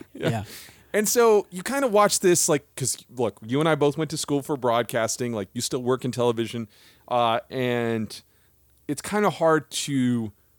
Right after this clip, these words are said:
Speaker 1: watch this thing where it's kind of maybe not here, like, making a hero out of, but basically n-,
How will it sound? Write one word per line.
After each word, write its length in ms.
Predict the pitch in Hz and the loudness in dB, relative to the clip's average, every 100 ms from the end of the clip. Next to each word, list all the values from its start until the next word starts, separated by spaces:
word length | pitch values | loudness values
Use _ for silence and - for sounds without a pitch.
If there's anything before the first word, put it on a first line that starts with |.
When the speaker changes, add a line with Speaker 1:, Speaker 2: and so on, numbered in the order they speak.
| _ _ | _ _
Speaker 1:
watch 440 | 120 143 156 - | -4 0 0 -2
this 260 | - 143 - | 0 0 -2
thing 460 | - 156 151 123 117 | -4 0 0 2 2
where 160 | 120 120 | 2 2
it's 140 | - | 0
kind 380 | - 165 165 160 | -6 -2 0 4
of 300 | 139 117 - _ _ _ _ _ _ _ - _ _ _ _ _ _ _ _ _ _ _ _ _ _ _ _ _ _ - | 2 2 -10 _ _ _ _ _ _ _ -20 _ _ _ _ _ _ _ _ _ _ _ _ _ _ _ _ _ _ -8
maybe 280 | 196 294 277 | -2 0 0
not 320 | 175 143 135 _ _ _ _ - | 2 0 -2 _ _ _ _ -18
here, 380 | - 190 170 - | -4 0 0 2
like, 220 | 139 120 | 0 2
making 300 | 139 139 131 | 0 -2 -2
a 40 | 117 | -4
hero 380 | - 139 120 | 0 2 4
out 200 | 113 107 | 4 4
of, 160 | 110 104 | 2 0
but 180 | 185 202 | -2 -4
basically 800 | 277 269 - 220 180 165 160 143 _ _ _ _ _ _ _ _ _ _ _ - | -2 0 -2 -2 0 2 0 -4 _ _ _ _ _ _ _ _ _ _ _ -14
n-, 240 | 143 135 | -12 -12